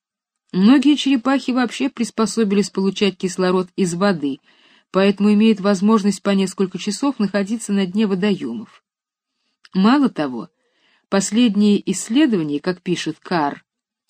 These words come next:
показали, что некоторые черепахи вообще длительное время могут обходиться без кислорода. Без еды черепахи тоже могут обходиться долго. Без воды не все,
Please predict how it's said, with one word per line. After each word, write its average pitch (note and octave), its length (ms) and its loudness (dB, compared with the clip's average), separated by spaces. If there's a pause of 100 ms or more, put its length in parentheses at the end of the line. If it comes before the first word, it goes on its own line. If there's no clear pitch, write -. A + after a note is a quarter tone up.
(100)
показали, G#3 500 0
что G3+ 220 -2
некоторые G3+ 460 2
черепахи A3 560 -2
вообще G3+ 420 0
длительное G#3+ 560 0
время A3+ 320 2
могут G#3 300 0
обходиться G3+ 720 -4 (320)
без A3 180 -2
кислорода. E3 720 -4 (1400)
Без G3+ 260 4
еды A3+ 360 4
черепахи G#3 600 0
тоже D3+ 320 -6
могут F#3 360 -2
обходиться G3+ 640 -4
долго. G3+ 460 -4 (840)
Без G3 220 4
воды G#3+ 600 2
не G3+ 240 2
все, D3 480 -4